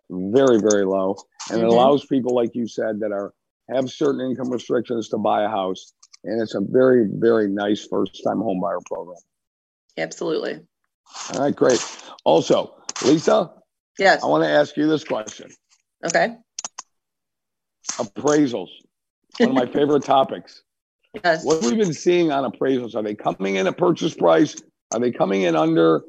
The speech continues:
Speaker 1: Are we seeing more or less of that? What, what are we seeing with regard to the appraisal world right now?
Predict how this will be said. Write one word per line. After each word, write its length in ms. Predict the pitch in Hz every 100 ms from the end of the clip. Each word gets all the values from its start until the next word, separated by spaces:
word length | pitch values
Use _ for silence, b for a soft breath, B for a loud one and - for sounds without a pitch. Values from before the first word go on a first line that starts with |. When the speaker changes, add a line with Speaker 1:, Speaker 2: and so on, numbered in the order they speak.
| _ -
Speaker 1:
Are 80 | -
we 160 | 131 139
seeing 320 | - 185 175
more 260 | 151 165 175
or 60 |
less 300 | 156 156 151
of 140 | - 143
that? 320 | 147 147 - _ _ _
What, 200 | 117 143
what 80 | 196
are 40 |
we 100 | 226
seeing 320 | 196 - 180 165
with 140 | 143
regard 340 | 143 139 151
to 60 | 139
the 80 | 139
appraisal 480 | - 143 131 120 117
world 260 | 123 113
right 180 | 110 95
now? 120 | 95